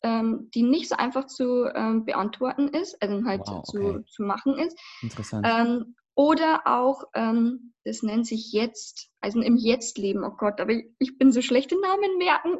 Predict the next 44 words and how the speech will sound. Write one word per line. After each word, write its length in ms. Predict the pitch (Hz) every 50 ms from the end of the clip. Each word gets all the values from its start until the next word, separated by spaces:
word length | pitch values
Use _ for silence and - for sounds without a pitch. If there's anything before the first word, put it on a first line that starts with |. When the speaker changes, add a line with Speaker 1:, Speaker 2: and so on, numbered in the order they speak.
| -
Speaker 1:
<laughs> 0 | - 640 679 640 -
Speaker 2:
Das 180 | 123 151 160
ist 80 | 156 151
kein 160 | - 196 190
Problem. 380 | 202 196 185 170 131 - - - - _ _ _ _ _ _ _ _ _ _ _ _ _ _ _ - - -
Aber 160 | - 151 160
Speaker 1:
Aber 240 | - 285 320 330 311
Speaker 2:
die, 60 | -
Speaker 1:
das 140 | - 285 285
Speaker 2:
die 120 | - - -
Art 240 | 139 160 185 196
des, 120 | 208 190 -
die, 200 | - 165 151 143
die, 180 | - 139 139
die 240 | 135 151 156 156 -
Art 220 | 117 143 170 - 185
des 120 | 175 -
Künstlers 380 | - 196 208 214 - 170 156 135
war 140 | 131 123 123
das, 240 | 139 147 - - - -
war 180 | 117 123 131
der 120 | 127 131 127
Titel 240 | - 143 131 143 135
des 140 | 131 - -
Buches? 520 | - 135 139 143 185 208 220 - - _ _ _ _ _ _ _ _ _ _ _ -
Speaker 1:
Ja, 200 | 226 254 - - 240
der 180 | 233 262 240
Weg 220 | 254 277 285 285 -
des 180 | - 226 -
Künstlers. 500 | - - 226 196 196 - - 107 110 120
Speaker 2:
Der 160 | 113 110 107 107
Weg 260 | 127 131 131 - -
des 200 | - 113 - -
Künstlers. 680 | - 117 113 104 - - 98 92 92 - - - _ _ _ _ _ -
Ja, 60 | - 104
das 100 | 98 -
kann 100 | 208 208
man 100 | - 104
Speaker 1:
Ja. 60 | 104
Speaker 2:
sich 100 | - -
ja 60 | 131
schon 140 | 139 - 147
mal 80 | 143 156
merken. 380 | 156 139 110 92 - - 92